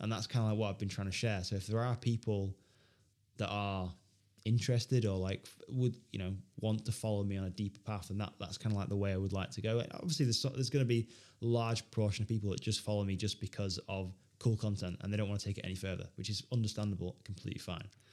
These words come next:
But I know there's a lot of people that are asking questions of, like, "How do you actually build this lifestyle? How, how do you get to that point? How do you do this?" And then I'm like, "Okay, well, maybe I can start creating things to help pe-,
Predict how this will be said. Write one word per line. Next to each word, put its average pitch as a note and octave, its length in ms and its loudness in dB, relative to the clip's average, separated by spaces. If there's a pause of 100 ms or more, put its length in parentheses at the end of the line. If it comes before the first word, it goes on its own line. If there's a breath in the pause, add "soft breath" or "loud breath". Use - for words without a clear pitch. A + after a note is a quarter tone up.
(280 loud breath)
But C3 80 -2
I C3+ 80 4
know C3+ 240 6
there's B2 140 6
a A2+ 40 4
lot A2+ 140 2
of A2 100 -6
people A#2 300 2
that G2+ 120 -2
are A2+ 60 -2
asking G#2+ 440 0
questions A2 460 0
of, F2+ 120 -4
like, F#2+ 260 -2 (360 soft breath)
"How A#2+ 260 2
do A#2 80 4
you A2 100 4
actually G#2+ 400 0
build G#2 460 2
this G2 200 -2
lifestyle? F#2+ 440 -2
How, G#2 260 0 (260)
how A2 140 -4
do A#2 100 -2
you A2+ 80 2
get G#2 340 -2
to A2+ 80 4
that G2+ 260 -2
point? A#2 340 -2 (280 soft breath)
How A2 120 -2
do A2 100 4
you A2 60 4
do G#2 160 0
this?" G#2 320 0
And G#2 80 -4
then G#2 60 0
I'm G2+ 80 0
like, G2 160 -4
"Okay, F#2+ 240 -4
well, G2+ 260 -2
maybe A2+ 240 0
I G#2+ 60 0
can G#2+ 160 -2
start G#2 320 -4 (500 soft breath)
creating G#2+ 320 -2
things G2+ 280 0
to - 40 -12
help - 220 -2
pe-, A2 120 -2